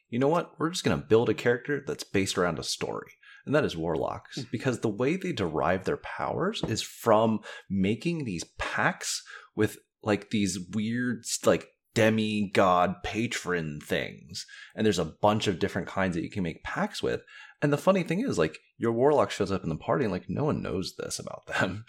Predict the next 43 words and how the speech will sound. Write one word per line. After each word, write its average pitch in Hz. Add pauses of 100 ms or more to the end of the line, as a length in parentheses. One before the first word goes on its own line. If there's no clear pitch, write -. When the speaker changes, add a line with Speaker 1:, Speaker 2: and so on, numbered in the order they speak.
Speaker 1:
<laughs> -
Like, 101
at -
some 120
point 120
in 110
their 98
lives 87
or 80
some 92
point -
down, 80
like, 82
during 80
the 67
game, 95
like, 73 (760)
the 90
warlock 87
makes 80
a 95
pact 98
with 82
this, 82
like, 71 (220)
sort -
of 73 (400)
demigod-like 78
<laughs> -
being 78
that's 78
sort 87
of 82
floating 82
out 98
there, 80
and 78
that's 90
how 90
they 87
get 87
their 69
powers. -